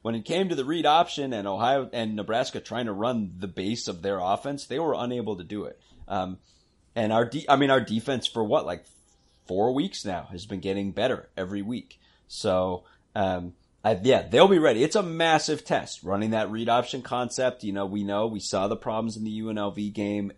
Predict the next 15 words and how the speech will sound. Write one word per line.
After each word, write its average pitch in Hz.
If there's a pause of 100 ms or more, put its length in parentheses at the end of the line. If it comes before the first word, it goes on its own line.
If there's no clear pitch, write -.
(120)
It's, -
I 107
mean, 98
this 107
is 92
that 101
on, 87 (260)
you 107
know, 82 (600)
to 123
the 87
tenth -
power 80 (360)
with 101
what 92